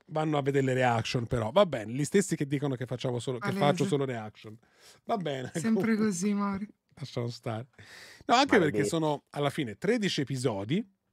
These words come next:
Speaker 1: Dove si può vedere? È, è su Anime Generation in questo momento, altrimenti il,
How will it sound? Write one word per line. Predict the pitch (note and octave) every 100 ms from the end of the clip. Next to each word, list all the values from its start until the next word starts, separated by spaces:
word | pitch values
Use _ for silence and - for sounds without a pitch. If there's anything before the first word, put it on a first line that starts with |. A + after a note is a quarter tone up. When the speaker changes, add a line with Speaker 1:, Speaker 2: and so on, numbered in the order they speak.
| _ _ - - _ _ D3
Speaker 1:
Dove | A3
si | G3+ G#3
può | G#3+
vedere? | G#3+ A3 G3 E3+ E3
È, | G#3 G#3 E3
è | E3+ F#3 F#3
su | - G#3
Anime | A#3+ A#3
Generation | F#3+ F3+ F3 D#3 B2 - C3 D3+ D#3+
in |
questo | C3+ C3 -
momento, | C3 C3 A#2 G#2+ G#2+ A#2+
altrimenti | C3+ E3 E3+ G#3 F3
il, | C#3+